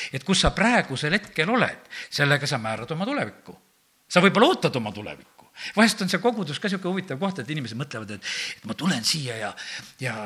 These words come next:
ja võib-olla, vaata, mul prohveteeringuid on ka ja siis kunagi tuleb üks suur ja võimas asi ja millal see tuleb? Aga tegelikult, tead, see sinu suur ja võimas asi tuleb sulle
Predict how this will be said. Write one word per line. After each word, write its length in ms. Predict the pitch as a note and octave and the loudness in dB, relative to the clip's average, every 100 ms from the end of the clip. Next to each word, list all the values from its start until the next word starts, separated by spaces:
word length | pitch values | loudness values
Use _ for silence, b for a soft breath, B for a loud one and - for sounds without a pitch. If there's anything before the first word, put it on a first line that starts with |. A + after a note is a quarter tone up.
| G#2 | -4
ja 80 | B2+ | 0
võib-olla, 320 | F3+ D#3+ C3+ | 0 0 -2
vaata, 180 | D3 B2+ | -4 -4
mul 140 | B2+ - | -4 0
prohveteeringuid 760 | F3+ E3 - G3+ B2+ B2+ C3 | 0 0 2 2 2 -2 -4
on 80 | D#3+ | -2
ka 80 | G3+ | 0
ja 60 | F3+ | 0
siis 120 | - | 0
kunagi 320 | G#3+ F#3 C#3 D3 | 0 0 0 -2
tuleb 220 | D3 B2 | -2 -4
üks 80 | - | -4
suur 160 | G#3+ F3 | -2 -2
ja 60 | F3 | -2
võimas 280 | F#3 C#3+ F#3+ | -2 -2 -2
asi 200 | F#3 B2+ | -2 -4
ja 100 | A#2+ B B - A3 | -4 B B -2 2
millal 240 | B3+ G#3 | 4 4
see 120 | A3 G3+ | 4 4
tuleb? 240 | G#3+ F3 B B B B | 4 2 B B B B
Aga 120 | D3+ - | 0 4
tegelikult, 440 | C#4+ C#4 G#3 F3 - | 6 8 6 4 4
tead, 140 | A#3+ G3+ | 4 6
see 100 | F#3 | 8
sinu 120 | F#3 F3 | 8 6
suur 260 | C4 A3+ | 2 4
ja 40 | G3+ | 4
võimas 320 | B3+ A3+ F#3+ | 2 0 0
asi 240 | A#3 G3 A#2+ - B B B - | -2 -4 -6 -8 B B B 2
tuleb 220 | A#3+ A#3+ | 6 6
sulle 340 | - G3+ F3+ | 4 4 6